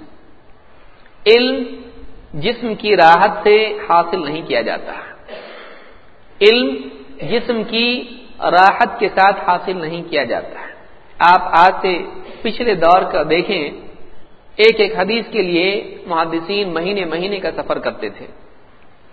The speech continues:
راتوں کو جاگ جاگ کے، چراغ جلا جلا کے، اتنی کم روشنی کے اندر کتابیں پڑھتے تھے اور کاغذ بناتے خود، اور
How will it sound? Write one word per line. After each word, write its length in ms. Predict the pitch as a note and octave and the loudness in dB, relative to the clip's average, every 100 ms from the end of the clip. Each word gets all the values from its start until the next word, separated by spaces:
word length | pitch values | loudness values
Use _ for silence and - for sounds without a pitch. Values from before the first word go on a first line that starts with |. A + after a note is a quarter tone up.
| - - - - - - - - - - | -20 -20 -20 -20 -20 -20 -20 -20 -12 2
راتوں 420 | D#3 F#3 G3+ A3 | 6 8 6 0
کو 120 | G3 | 0
جاگ 340 | E3 F3 F#3+ G3 | 2 6 6 6
جاگ 340 | E3 E3 F#3 F3+ | 4 6 4 2
کے، 280 | F3+ F3+ G3 - - - - - - | 0 0 0 -4 -12 -16 -16 -10 -2
چراغ 340 | E3+ F3 F#3+ | 4 6 6
جلا 340 | E3+ D#3+ E3 F3 | 4 4 4 4
جلا 340 | D#3 D#3+ F3 D#3 | 4 4 4 4
کے، 220 | D#3 F3+ A3+ - - - - - - | -2 -2 -6 -12 -18 -20 -20 -16 -10
اتنی 320 | - G3 G#3 | -4 -2 -2
کم 320 | G3+ A3+ A3 | 0 -2 2
روشنی 380 | G3 F#3+ G#3+ A3+ | 4 4 0 -4
کے 140 | - G3+ | -2 -4
اندر 300 | F#3 F#3 F#3+ | 0 0 0
کتابیں 460 | E3+ D3+ D3+ F3 F3 | 0 4 4 2 -2
پڑھتے 300 | B2+ - D3+ | -2 -2 -6
تھے 180 | - D#3+ - - - - - - - - - - - | -6 -12 -14 -20 -20 -20 -20 -20 -20 -20 -20 -20 -4
اور 300 | - F3+ G#3+ A3 - - - - - | 6 8 8 6 0 -8 -12 -6 6
کاغذ 340 | F3 F#3 G#3 | 8 8 6
بناتے 600 | F#3 E3+ F3 F#3 F#3 G3 G3 - | 4 2 2 0 0 -2 -4 -6
خود، 200 | F3+ F3 - - - - - - - - - - - - - - | -4 -4 -8 -16 -20 -20 -20 -20 -20 -20 -20 -20 -20 -20 -8 4
اور 300 | F3 G3 | 8 10